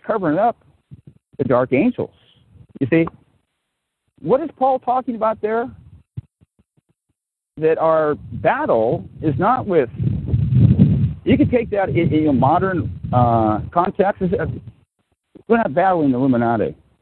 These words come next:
You see that? You know, the, the, the arm of the flesh.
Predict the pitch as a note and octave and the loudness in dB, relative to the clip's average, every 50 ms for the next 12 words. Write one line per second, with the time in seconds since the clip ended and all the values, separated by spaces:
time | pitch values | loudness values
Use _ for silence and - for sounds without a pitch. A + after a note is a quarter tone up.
0 | _ _ _ _ _ _ _ _ _ _ _ _ _ _ _ _ _ - G#2 _ | _ _ _ _ _ _ _ _ _ _ _ _ _ _ _ _ _ -20 -10 _
1 | - C#3 C3 C3 C#3 D3+ D3+ - - _ _ _ _ _ _ _ _ _ _ _ | -2 0 0 2 0 -2 -4 -6 -12 _ _ _ _ _ _ _ _ _ _ _
2 | _ _ _ _ _ _ _ _ _ _ _ _ _ _ _ _ _ _ _ _ | _ _ _ _ _ _ _ _ _ _ _ _ _ _ _ _ _ _ _ _
3 | _ _ _ _ _ _ _ _ _ _ _ _ _ _ _ _ _ _ _ _ | _ _ _ _ _ _ _ _ _ _ _ _ _ _ _ _ _ _ _ _
4 | _ _ _ - C#3+ C3+ C3 B2+ A#2+ A#2+ - C3+ B2+ C3 A#2+ - - B2 - - | _ _ _ 0 2 2 2 2 0 -2 0 0 -2 -2 -2 -4 -10 -16 -10 -4
5 | C3 B2+ G#2+ C3 C#3+ C#3+ D3 C#3+ B2+ B2+ A#2 - C#3 C#3 D3 D#3+ D#3+ | -4 -2 0 2 2 4 2 2 0 -4 -4 -2 0 0 0 -2 -4